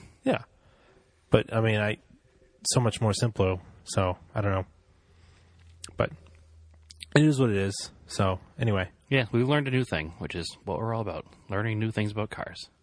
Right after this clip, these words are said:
Speaker 1: Yep. And we like to call out corrections when we have 'em, so.
Speaker 2: Admitting that we're wrong more often than we're right.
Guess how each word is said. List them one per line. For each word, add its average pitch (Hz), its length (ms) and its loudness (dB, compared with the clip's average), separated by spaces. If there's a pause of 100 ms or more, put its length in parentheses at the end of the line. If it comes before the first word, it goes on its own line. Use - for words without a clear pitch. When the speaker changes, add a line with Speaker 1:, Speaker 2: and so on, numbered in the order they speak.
(140)
Speaker 1:
Yep. 175 160 0 (840)
And 98 80 0
we 98 80 2
like 104 160 0
to - 80 -4
call 110 180 2
out 110 140 0
corrections 123 420 0
when 110 80 4
we 110 60 2
have 131 140 0
'em, 98 180 -4
so. 101 260 -2 (560)
Speaker 2:
Admitting 117 400 2
that 110 140 0
we're 104 100 0
wrong 82 380 -4
more 98 180 2
often 95 240 0
than 98 80 -2
we're 95 140 -2
right. 82 200 -6